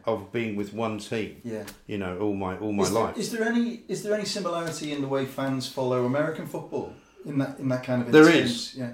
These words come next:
Speaker 1: They tend to be. I mean, like, if you're, uh, a New York Giants fan,
Speaker 2: Yeah.
Speaker 1: your father probably was, your mother probably, you know, your parents probably, your grandparents, you know, your,
Speaker 2: And the
Speaker 1: you know.
Speaker 2: game is an intense experience,
Speaker 1: It
Speaker 2: isn't
Speaker 1: is,
Speaker 2: it?
Speaker 1: yeah.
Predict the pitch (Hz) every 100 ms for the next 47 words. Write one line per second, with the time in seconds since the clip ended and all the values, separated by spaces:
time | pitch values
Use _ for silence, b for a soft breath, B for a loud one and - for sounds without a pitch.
0 | 135 151 - 175 170 156 135 131 123 127
1 | 123 117 127 - 165 165 147 135 131 123
2 | 113 101 117 123 104 123 113 101 - 92
3 | 82 90 - 127 117 113 104 - 127 113
4 | 107 107 95 98 98 95 90 - - -
5 | 101 101 113 107 104 101 98 101 95 92
6 | 95 120 107 101 - 98 92 92 104 101
7 | 92 101 90 - 95 90 98 127 135 -
8 | 147 147 143 123 120 117 - 120 117 -
9 | - - 110 113 131 135 135 101 - 107
10 | 107 123 101